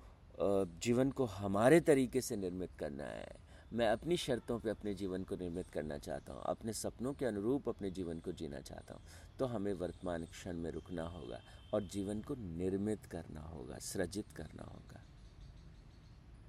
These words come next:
और वो सृजित करने के लिए जो, जिस इंग्रेडिएंट की ज़रूरत है, जिस चीज़ की हमको ज़रूरत है, वो है सेल्फ अवेयरनेस। इस वर्तमान क्षण में रुकेंगे नहीं, तो वो निर्मित नहीं होगी।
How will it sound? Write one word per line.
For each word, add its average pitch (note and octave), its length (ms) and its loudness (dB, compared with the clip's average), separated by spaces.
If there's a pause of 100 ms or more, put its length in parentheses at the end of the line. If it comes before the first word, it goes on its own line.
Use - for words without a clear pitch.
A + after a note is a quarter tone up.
(1400)
और B2 180 10 (380)
वो D#3 160 10
सृजित B2 440 6
करने G#2 260 4
के G#2+ 120 -4
लिए A#2 220 4 (400)
जो, A2 280 6
जिस A2+ 280 2
इंग्रेडिएंट A#2+ 640 6
की C3 120 4
ज़रूरत F2 360 2
है, D#2+ 120 2
जिस G2+ 220 -4
चीज़ B2+ 260 0
की B2 100 0
हमको F#2+ 220 0
ज़रूरत E2 320 0
है, D2 60 0
वो F#2+ 180 2
है F2+ 160 -2
सेल्फ E2 440 -2
अवेयरनेस। B1 560 -6 (540)
इस C#3 180 6
वर्तमान G#2+ 420 4
क्षण G#2+ 240 -4
में A2 140 4
रुकेंगे G#2 420 4
नहीं, C#3 220 4 (500)
तो G#2 60 2
वो F#2+ 100 2
निर्मित B1+ 360 -4 (140)
नहीं - 120 -14
होगी। - 300 -14